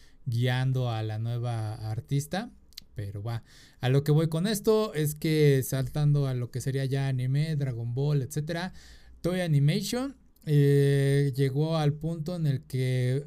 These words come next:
reclamó un copyright a ciento cincuenta videos de una, de un youtuber llamado Totally Not Mark.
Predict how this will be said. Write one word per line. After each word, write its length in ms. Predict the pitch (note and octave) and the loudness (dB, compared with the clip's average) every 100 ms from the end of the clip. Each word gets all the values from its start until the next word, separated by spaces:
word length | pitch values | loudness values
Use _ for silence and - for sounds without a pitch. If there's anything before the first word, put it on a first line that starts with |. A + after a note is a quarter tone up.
| - C3+ | -6 -2
reclamó 840 | C#3 D3 C3 C3 C#3+ E3 F3 F3 | -2 0 -2 2 0 0 -2 -2
un 160 | D3+ D3+ | 0 0
copyright 720 | E3 D3+ D#3 D3+ D#3+ E3 - - | 0 -2 0 0 0 -4 -8 -8
a 320 | C3 B2+ B2+ | -6 -4 -4
ciento 280 | - D#3 D#3 | -2 -4 -2
cincuenta 420 | D3 C3 D3 D3+ | -2 -2 -2 -2
videos 400 | C3 B2 C#3+ C#3 | -2 0 0 0
de 60 | C#3 | 0
una, 240 | C#3 C#3 - - | 0 -2 -8 -8
de 140 | C3 C3+ | -4 0
un 240 | C#3 C#3 | 2 2
youtuber 440 | D3 D3 D3 C#3+ | 0 -2 -2 0
llamado 460 | B2 A#2+ B2+ C3+ C#3 | -2 -6 -4 -2 -2
Totally 360 | D3 D3 C3+ B2+ | -2 -2 -2 0
Not 240 | C#3 D3 | -2 0
Mark. 420 | D3+ C4+ - - | 0 0 -4 -12